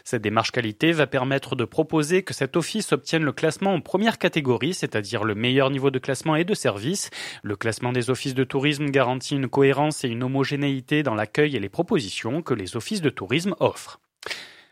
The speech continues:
Dans le cadre d'un projet de valorisation de l'eau et pour une sensibilisation à sa gestion, la ville de Mende a décidé d'offrir, en collaboration avec B R L, délégataire de services publics pour l'eau potable et l'assainissement, une gourde à tous les élèves scolarisés sur la commune.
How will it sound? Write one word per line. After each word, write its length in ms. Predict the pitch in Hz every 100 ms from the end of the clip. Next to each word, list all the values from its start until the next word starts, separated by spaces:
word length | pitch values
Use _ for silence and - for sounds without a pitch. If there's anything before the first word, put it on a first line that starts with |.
| _
Dans 140 | 131 165
le 100 | 190
cadre 280 | 202 190 185
d'un 120 | 180
projet 360 | - 170 185
de 80 | 170
valorisation 680 | 165 165 160 156 151 - 165
de 80 | 156
l'eau 240 | 165 185
et 80 | 165
pour 220 | 151 135
une 80 | 123
sensibilisation 960 | 185 190 196 185 185 180 165 - 202
à 40 | 175
sa 160 | -
gestion, 540 | 107 165 - - 160 214
la 80 | 156
ville 200 | 135 151
de 80 | 160
Mende 240 | 175 170
a 80 | 113
décidé 360 | 120 - 131
d'offrir, 460 | 127 147 - 190 185
en 140 | 123
collaboration 680 | 107 185 180 180 180 - -
avec 220 | 170 110
B 180 | 127 180
R 140 | 131
L, 260 | 117 143 180
délégataire 640 | 143 107 107 110 127 123
de 80 | 117
services 340 | - 113 110
publics 340 | - 143 135 143
pour 200 | 110 117
l'eau 80 | 151
potable 420 | 156 - 170 143
et 80 | 104
l'assainissement, 720 | 165 - 180 135 131 147 202 - - -
une 200 | 143 147
gourde 320 | 143 180 175
à 60 | -
tous 160 | -
les 220 | 202 190 175
élèves 280 | 170 180
scolarisés 520 | 143 - 117 110 107 113
sur 160 | 123
la 100 | 175
commune. 460 | 196 123 107 147